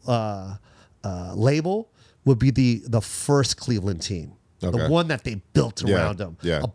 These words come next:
Speaker 1: bunch of fucking nobodies.
Speaker 2: Yeah.
Speaker 1: You know what I mean?
Speaker 2: Yeah.
Speaker 1: Where he,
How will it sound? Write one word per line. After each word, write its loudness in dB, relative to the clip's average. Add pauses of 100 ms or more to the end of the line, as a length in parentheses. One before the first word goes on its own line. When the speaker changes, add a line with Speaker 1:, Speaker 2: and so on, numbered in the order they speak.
Speaker 1:
bunch 2
of -6
fucking 0
nobodies. 2
Speaker 2:
Yeah. 0 (260)
Speaker 1:
You 6
know 6
what 4
I -2
mean? 0
Speaker 2:
Yeah. 4 (340)
Speaker 1:
Where 6
he, 6